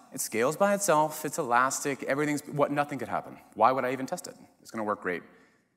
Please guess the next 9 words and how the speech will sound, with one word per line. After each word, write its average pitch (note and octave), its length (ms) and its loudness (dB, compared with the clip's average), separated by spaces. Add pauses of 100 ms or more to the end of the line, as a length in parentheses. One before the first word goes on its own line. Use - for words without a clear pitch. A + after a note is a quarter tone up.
(340)
There F#2 100 -8
can G2 100 -8
be F#2+ 80 -2
no F2+ 140 -2
problems. E2 500 -6 (3250)
But F2 80 -12
then F#2+ 100 -4
scale F2 240 -6
increases, - 580 -12